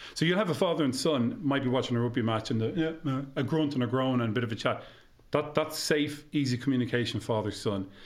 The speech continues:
Mother and daughter might sit down, hands on the,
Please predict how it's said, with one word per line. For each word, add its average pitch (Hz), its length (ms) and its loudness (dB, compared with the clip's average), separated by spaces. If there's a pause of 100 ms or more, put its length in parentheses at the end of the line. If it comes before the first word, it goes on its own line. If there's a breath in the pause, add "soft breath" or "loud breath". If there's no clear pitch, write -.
(440 loud breath)
Mother 147 260 4
and 127 140 2
daughter 143 560 2 (280)
might 143 240 2
sit 139 200 0
down, 123 460 2
hands 135 320 2
on 123 140 4
the, 131 140 0